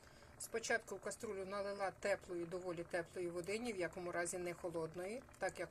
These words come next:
у банках ми залили кипяток, а в каструлі буде холодна, банки, м, потріскаються, полопаються.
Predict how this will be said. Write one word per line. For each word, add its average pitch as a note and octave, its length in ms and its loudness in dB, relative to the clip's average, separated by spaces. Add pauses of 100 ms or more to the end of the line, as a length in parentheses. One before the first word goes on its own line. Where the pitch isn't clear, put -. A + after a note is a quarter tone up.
у F#3+ 80 -4
банках E3+ 420 0 (200)
ми F3 120 -2
залили E3+ 380 2
кипяток, F3+ 540 -2 (600)
а F#3 80 2
в F3+ 80 2
каструлі E3+ 400 -2
буде E3 220 -2
холодна, G3 440 -2
банки, E3+ 360 -2
м, G3 80 -4 (720)
потріскаються, E3 600 -4
полопаються. D#3+ 640 -2